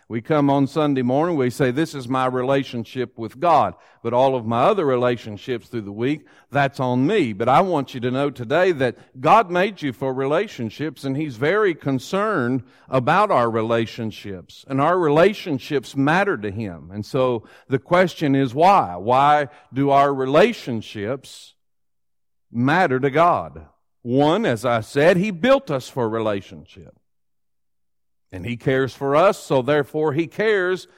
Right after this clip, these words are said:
and is concerned about the health and well-being of the relationships that we allow ourselves to be in, how we respond to other people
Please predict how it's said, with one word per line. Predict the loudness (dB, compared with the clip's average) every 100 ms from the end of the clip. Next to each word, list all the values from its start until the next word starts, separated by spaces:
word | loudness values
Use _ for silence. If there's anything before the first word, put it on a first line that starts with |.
| _ -6
and | -2
is | -2 -4
concerned | -4 -4 -4 -2 0 2 0 0
about | 0 6 6 6 0 _ _ 0
the | 0
health | 2 2 2 0
and | -2 2
well-being | 2 2 2 0 2 2 0
of | -2
the | -2
relationships | -2 0 2 0 -2 -6 -4 -2 -2 -4 -18 -20 _ _ _ _ _ _ _ _ _
that | -6 -4
we | -2
allow | -2 0 2 4
ourselves | 4 0 -4 -8 -8 -8
to | -12
be | -4 -2 -2
in, | -6 -10 -20 _ _ _ _ _ _ _
how | 0 2 4
we | 2 0 -4 -10 -8
respond | -10 -8 -4 0 0 -2 -6 -10 _ _ _ _ -10
to | -2
other | -2 -2
people | -8 -8 -8 -10 -10